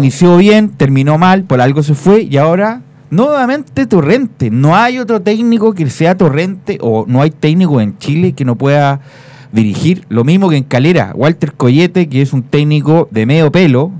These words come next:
ju-, fue jugador de fútbol, fue campeón mundial juvenil como jugador en la época de Peckerman. Bueno, estos manejan como quieren su, sus clubes, pero no hay otro nombre. Se están siempre en el mismo círculo.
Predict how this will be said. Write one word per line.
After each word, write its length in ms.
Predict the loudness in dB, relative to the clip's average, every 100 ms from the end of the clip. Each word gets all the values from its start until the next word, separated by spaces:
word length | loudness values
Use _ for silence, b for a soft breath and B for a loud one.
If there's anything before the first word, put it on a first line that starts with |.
| -18
ju-, 220 | -12 -8 -4
fue 140 | -2
jugador 260 | -2 -2 -4
de 60 |
fútbol, 560 | -4 -2 0 0 -2 -2
fue 200 | -6 -4
campeón 320 | -4 -4 -4
mundial 240 | -4 -4 -6
juvenil 440 | -4 -4 -2 -4 -8 -20 B B B B -6
como 200 | -4 -2
jugador 340 | -2 0 0
en 80 | -2
la 80 | -4
época 240 | -4 -2
de 100 | -2
Peckerman. 480 | -2 0 -2 -2 -4 B B B B B 0
Bueno, 180 | 0 0
estos 280 | -2 -2 0
manejan 360 | 0 0 -2 -2
como 240 | -2 0
quieren 260 | 0 0 0
su, 520 | -2 -2 -2 -4 -6 -10 -14 -20 -20 -20 -20 B B B B B -10
sus 260 | -4 -4 0
clubes, 320 | 4 4 4 2
pero 220 | 0 0
no 160 | -2 -2
hay 160 | -2
otro 380 | -2 -2 -2 -4 -6
nombre. 600 | -2 0 0 0 -2 -4 -8 -16 -18 -14
Se 220 | -8 -8
están 340 | -4 -2 -2
siempre 320 | 0 -2 -2
en 80 | -2
el 40 | 0
mismo 280 | 0 0
círculo. 680 | -2 -2 -2 -2 -2 -2 -4